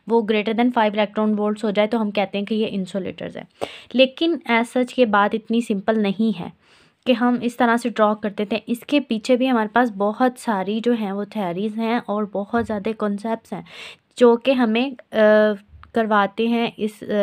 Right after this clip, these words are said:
कि हम जो है ना इन बैंड्स को ड्रॉ कर सकें। तो इसके लिए हमने आज देख लेना है सबसे पहले, एक तो टाइट मॉडल देखेंगे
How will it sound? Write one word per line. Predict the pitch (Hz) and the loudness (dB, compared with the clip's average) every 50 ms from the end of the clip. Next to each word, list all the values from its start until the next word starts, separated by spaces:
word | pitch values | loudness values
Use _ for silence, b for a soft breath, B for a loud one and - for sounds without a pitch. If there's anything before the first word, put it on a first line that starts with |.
| 202 208 | 2 0
कि | 202 208 220 233 | 0 0 -2 0
हम | 214 220 208 214 226 233 226 | 0 0 0 0 0 -2 -4
जो | 196 - 226 220 | -4 -4 -4 -4
है | 214 202 190 190 | -2 -2 -2 -2
ना | 208 233 | -2 -2
इन | 240 202 - 214 208 202 | -2 -2 0 -2 0 0
बैंड्स | 190 196 185 180 185 190 190 - | 0 -2 -2 -2 -2 -4 -6 -4
को | - - 277 359 B B B B B B - | 0 0 0 0 B B B B B B 2
ड्रॉ | 247 240 220 | 4 4 4
कर | 214 - 185 175 | 4 0 -2 -2
सकें। | - - 180 175 - 160 147 - b b b b b b b _ - | -4 -8 -14 -10 -10 -10 -10 -10 b b b b b b b _ -6
तो | - - - | -6 -4 -2
इसके | 254 247 - - - 320 | -4 -4 -4 -6 -6 -4
लिए | 302 311 285 277 | 0 2 2 2
हमने | 247 247 220 220 226 | 2 0 -2 -2 -2
आज | 226 220 214 208 - - _ | 0 0 -2 -2 -4 -4 _
देख | 220 208 202 208 - | -2 -2 -2 -4 -4
लेना | 220 214 214 214 | -2 -2 0 0
है | 233 | -2
सबसे | 240 - 240 226 - - 233 | -2 -4 -8 -10 -6 -8 -8
पहले, | 220 - 196 196 185 185 196 233 311 349 b b b b b _ _ _ _ _ _ _ _ _ _ _ _ _ _ _ _ _ _ _ _ B B B B B B B | -6 -4 -4 -4 -4 -4 -4 -4 -4 -4 b b b b b _ _ _ _ _ _ _ _ _ _ _ _ _ _ _ _ _ _ _ _ B B B B B B B
एक | 220 208 208 | -6 4 4
तो | 262 262 | 4 6
टाइट | 254 247 220 214 233 233 254 | 6 4 4 4 2 2 0
मॉडल | 269 269 269 247 277 277 254 | 0 0 2 2 2 2 2
देखेंगे | 254 247 247 - 277 269 262 277 302 302 | 2 0 0 -2 -4 -2 0 0 -2 -2